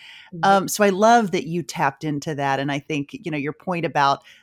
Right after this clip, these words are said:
Speaker 2: the psychology behind creativity is so powerful.
Speaker 1: I know. It's, we're,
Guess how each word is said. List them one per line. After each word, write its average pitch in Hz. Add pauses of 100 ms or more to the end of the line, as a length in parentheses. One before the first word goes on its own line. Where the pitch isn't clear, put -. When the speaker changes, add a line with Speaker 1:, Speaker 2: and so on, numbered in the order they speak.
Speaker 2:
the 151
psychology 185
behind 143
creativity 165
is 202
so 254
powerful. 254 (360)
Speaker 1:
I 196
know. 214
It's, - (560)
we're, 220